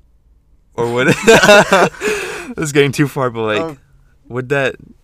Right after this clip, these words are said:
Speaker 1: <laughs> is this a human with a super tiny brain?
Speaker 2: That's weird.
Speaker 1: And then, like, maybe they don't have, like, there was, like, the, the lobe that does the eye stuff, the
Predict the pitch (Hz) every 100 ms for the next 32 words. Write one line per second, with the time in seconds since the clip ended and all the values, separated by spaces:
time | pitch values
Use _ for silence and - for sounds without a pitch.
0 | _ _ _ _ _ - - 427 - 453
1 | 466 _ _ _ _ _ - - 294 208
2 | 202 262 277 175 165 170 156 147 - -
3 | 156 151 151 143 135 120 123 131 151 _
4 | _ _ - - - 110 98 120 165 127
5 | 110 _ _ _ _ _ _ _ _ _
6 | - 120 117 117 117 107 104 _ _ _
7 | _ _ _ _ _ _ _ _ _ -
8 | 113 117 127 113 110 113 117 107 107 104
9 | 101 104 101 95 - 110 - - 151 -
10 | _ _ _ _ _ _ _ - 110 101
11 | 101 107 101 98 - 101 98 107 101 -
12 | 107 101